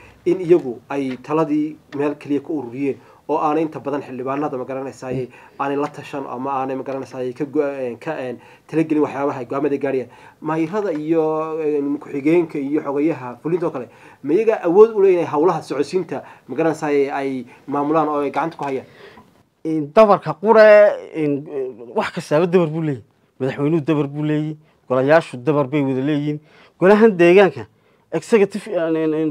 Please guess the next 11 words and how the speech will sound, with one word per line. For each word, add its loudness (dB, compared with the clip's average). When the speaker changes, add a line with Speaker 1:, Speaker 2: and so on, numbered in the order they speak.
Speaker 2:
guddidooda 6
fulintu, -2
dabarka 6
keliya 6
u -6
yaala 6
waxa 2
weeyaan 4
waa 6
golaha 6
deegaanka. 0